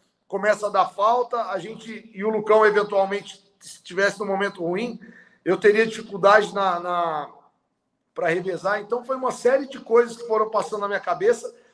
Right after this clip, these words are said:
mas o tempo todo buscando a solução. E isso eu acredito que foi a razão de ser da gente superar uma ausência tão sentida como a do Lucas,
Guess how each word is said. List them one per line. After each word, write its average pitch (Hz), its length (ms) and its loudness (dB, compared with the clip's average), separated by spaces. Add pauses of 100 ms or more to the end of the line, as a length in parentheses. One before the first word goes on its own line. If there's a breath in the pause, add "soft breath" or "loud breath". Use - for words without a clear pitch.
(200 soft breath)
mas 214 540 0
o 220 80 -14
tempo 269 400 -2
todo 233 240 4
buscando 226 400 -2
a 196 40 -2
solução. 202 680 -4 (460 soft breath)
E 220 180 0
isso 262 200 2
eu 247 60 6
acredito 226 520 -4
que - 60 -16
foi 220 200 4
a - 20 8
razão 214 360 6
de 226 120 -8
ser 233 260 2
da 226 120 2
gente 226 200 -8
superar 202 460 2
uma 202 100 -8
ausência 208 380 -6
tão 233 220 -4
sentida 214 520 -10
como 190 200 -6
a 185 40 0
do 175 120 -8
Lucas, 233 560 -10